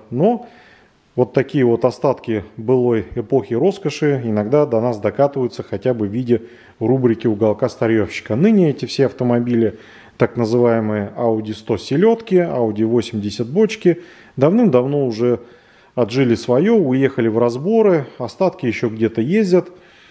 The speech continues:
все побитые жизнью и большим пробегом. Судя по отзывам в интернете, мотор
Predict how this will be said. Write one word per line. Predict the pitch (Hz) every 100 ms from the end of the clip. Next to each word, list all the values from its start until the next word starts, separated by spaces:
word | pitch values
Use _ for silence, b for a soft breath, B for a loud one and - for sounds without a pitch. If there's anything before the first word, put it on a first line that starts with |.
| B B B B B
все | - - 139
побитые | 135 127 123 127
жизнью | 117 131 117 113 113 98 -
и | 123 113
большим | 117 110 123 107 87
пробегом. | 113 110 117 104 104 95 B B B B B B B _
Судя | - 226 180
по | - 151 151
отзывам | 123 127 127 123
в |
интернете, | 120 131 131 127 - 113
мотор | 127 - 131